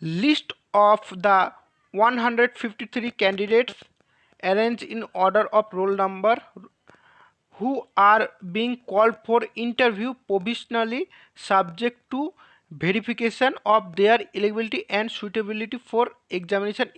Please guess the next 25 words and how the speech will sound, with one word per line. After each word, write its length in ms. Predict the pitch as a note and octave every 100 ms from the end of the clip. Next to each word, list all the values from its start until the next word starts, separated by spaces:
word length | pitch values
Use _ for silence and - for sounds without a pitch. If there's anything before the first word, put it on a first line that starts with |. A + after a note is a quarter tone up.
| A3
in 80 | A3+ -
all 260 | G#3 A3 A#3 C4 - F#3+
respect 360 | - A3 A#3 - -
on 80 | G3 G#3 G3
the 100 | A3+ A3
basis 300 | F3+ F3 A3+ - F#3
of 80 | F#3+ F3
the 80 | G#3 F3
result 300 | E3+ G3+ A3+ - F#3+
of 60 | F#3+ F3
written 280 | E3+ E3+ A3+ -
examination 540 | E3 F3 E3+ E3 - D3+ - - -
of 80 | G#3+ G#3+ E3+
junior 340 | E3 F#3 G#3+ B3 -
engineer, 340 | F3+ F3 E3 D#3 -
civil 280 | G3 F#3+ A#3 G3
mechanical, 680 | F3+ F#3 G3+ A3 G#3+ G#3+ A#3+ C#4+ - - - -
electrical 600 | F#3+ G3 - G3+ G3+ A3+ D4+ - - _ _ D#3+
requirement 460 | F3+ G#3 G3+ G#3 A#3+ -
examination 420 | F3 F3 F3+ F#3 A3+
দু 60 | F3
হাজার 160 | F#3 G#3 E3+
বাইশ। 280 | C#3+ C#3 - - _ -
ওকে, 180 | A#3+ C4 D#3 - _ _ _ _ _ _ - E3
আর 100 | D#3+